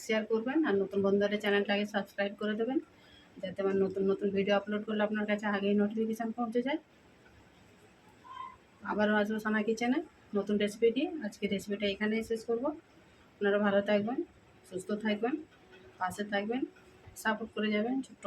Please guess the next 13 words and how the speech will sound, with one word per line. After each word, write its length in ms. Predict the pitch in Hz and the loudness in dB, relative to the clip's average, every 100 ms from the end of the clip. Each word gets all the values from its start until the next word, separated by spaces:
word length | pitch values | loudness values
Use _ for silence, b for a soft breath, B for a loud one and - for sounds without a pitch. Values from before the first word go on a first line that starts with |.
| 208 | -2
করে 120 | 208 214 | -2 -2
একটা 140 | - 214 | 0 0
লাইক 160 | 190 - | 0 -2
করে 140 | 220 220 | -2 0
দেবেন 180 | 220 226 226 | 0 0 0
যদি 140 | 196 202 | -2 -2
ভিডিওটা 320 | 202 208 202 214 202 | -2 -2 -2 -2 -2
ভালো 160 | 196 196 | -2 2
লাগে, 200 | 208 240 - B B B - | 2 0 -4 B B B -20
আশা 120 | 185 208 | -10 -4
করি 140 | 220 226 | 4 4
ভালো 140 | 220 214 220 | 6 4 2
লাগবে। 240 | 220 233 | 2 0